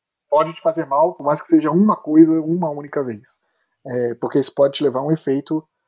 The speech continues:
e aí depende de como, quão bagunçado está a liberação de seus neurotransmissores. Algumas pessoas serão mais susceptíveis e outras menos susceptíveis. Não dá pra descobrir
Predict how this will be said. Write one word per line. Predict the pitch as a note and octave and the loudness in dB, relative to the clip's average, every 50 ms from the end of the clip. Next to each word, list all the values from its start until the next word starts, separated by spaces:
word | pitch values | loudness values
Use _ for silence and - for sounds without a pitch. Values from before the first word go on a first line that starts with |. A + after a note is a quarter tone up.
| _ _ _ _ _ _ _ | _ _ _ _ _ _ _
e | - B2+ A#2+ | -8 0 2
aí | B2 C3 B2+ | 4 4 4
depende | C3 C#3+ C#3+ - C3+ C#3 D3+ | 2 0 0 0 -2 -4 -4
de | D3 C#3 | -8 -10
como, | - C#3 C#3+ D3 D3 C#3 - _ | -8 -8 -8 -8 -8 -10 -10 _
quão | - F#3+ G3 G#3 | -2 0 0 2
bagunçado | F3 E3+ E3 D#3 D#3+ D3+ - - E3 F3+ F#3 F3 F3+ | 2 0 -2 -2 -4 -6 -2 0 2 2 2 0 -4
está | - - - D3+ D3 D3 C#3 | -10 -6 -2 0 0 0 0
a | |
liberação | C3+ C3+ C#3 C#3 C#3 - - D3 | -2 -4 -6 -6 -6 -6 -10 -10
de | C#3 - | -10 -10
seus | C#3+ B2+ | -12 -12
neurotransmissores. | C3+ C3+ C#3 C3+ D#3 E3+ F3 G3 G#3 - - C3+ C#3+ D#3+ E3 - _ _ _ _ _ _ _ - | -10 -10 -10 -6 -4 -4 -4 -4 -4 -4 0 2 2 2 0 -8 _ _ _ _ _ _ _ -6
Algumas | C#3 C3 C#3 D#3+ D#3+ D#3 | -6 -4 -2 -2 -4 -4
pessoas | - D#3+ C#3+ - E3 D#3 - | -4 -8 -10 -6 -6 -4 -2
serão | - D#3+ D3 C3+ C3+ | 0 0 0 0 0
mais | C3+ D3+ F3 G3+ | 0 0 0 0
susceptíveis | - E3+ - E3 C#3+ _ - - D3+ D3+ E3 F3 E3+ D#3 D3+ | -2 -6 -12 -14 -16 _ -14 -10 -6 0 6 6 6 6 4
e | D#3 D3+ | -2 -4
outras | D3 D3 C#3+ - D#3+ D#3+ D#3 | -4 -4 -4 -2 -2 -2 -2
menos | D3+ C3 B2 B2+ D3 C#3 - | -2 -2 -2 -2 -2 -4 -8
susceptíveis. | D3+ C#3 D3 C#3+ _ - - B2 A#2+ B2 B2+ - _ _ _ _ _ _ - | -8 -8 -8 -10 _ -8 -8 -8 -8 -8 -12 -16 _ _ _ _ _ _ -8
Não | C#3 B2+ | -4 0
dá | A#2+ A#2 A2+ | 0 0 0
pra | - A#2+ | 0 -4
descobrir | - - - C3 B2 A#2+ A#2 A#2 _ | -6 -8 -10 -8 -6 -6 -6 -6 _